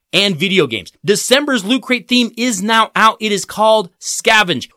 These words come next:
What you build depends on what you can scavenge. We've searched through the rubble. We've made some fortunate finds,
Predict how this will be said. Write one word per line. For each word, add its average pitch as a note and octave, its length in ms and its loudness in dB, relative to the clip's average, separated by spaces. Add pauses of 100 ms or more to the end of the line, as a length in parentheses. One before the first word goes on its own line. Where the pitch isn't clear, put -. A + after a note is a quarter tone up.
What G3 200 2
you C4+ 160 2
build C#4+ 380 2
depends B3 340 0
on A#3 160 2
what C4+ 160 -6
you C4 100 4
can C4+ 140 0
scavenge. B3+ 500 -2 (160)
We've C4 220 0
searched D#4 280 -2
through C#4+ 120 -2
the A3+ 80 0
rubble. G#3+ 380 2 (100)
We've E3+ 220 -4
made A#3 320 2
some A3 160 -2
fortunate B3+ 500 0
finds, C4 400 -2